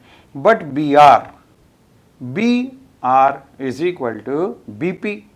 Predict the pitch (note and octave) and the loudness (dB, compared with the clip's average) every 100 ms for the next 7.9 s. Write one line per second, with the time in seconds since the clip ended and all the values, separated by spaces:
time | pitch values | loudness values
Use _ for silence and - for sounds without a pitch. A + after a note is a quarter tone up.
0 | _ - C3+ C3+ - C3 B2+ D#3 D3 C#3 | _ -8 -6 -6 -10 -12 -10 -8 -6 -6
1 | C3 C#3+ C#3 B2+ - A#2+ A2+ A2+ A#2 A2 | -6 -10 -10 -14 -10 -12 -10 -12 -12 -10
2 | B2+ C3 E3 F#3 _ _ _ _ B2 A2 | -12 -10 -14 -16 _ _ _ _ -16 -10
3 | B2 B2 C3+ - - B2 A#2 A#2 C3+ E3 | -10 -10 -14 -14 -14 -14 -10 -6 -4 -6
4 | F#3+ _ _ - A#2 B2+ C#3 D#3+ F3+ - | -8 _ _ -14 -10 -8 -8 -8 -12 -18
5 | G#2 G#2 A2 - - - _ _ _ _ | -18 -14 -14 -14 -20 -20 _ _ _ _
6 | _ _ - C3+ D#3 - - G3+ G#3 - | _ _ -12 -8 -8 -8 0 0 0 -4
7 | B2 D3+ D#3 C3+ B2+ A#2+ A#2 G#2+ | -10 -10 -10 -12 -10 -10 -12 -20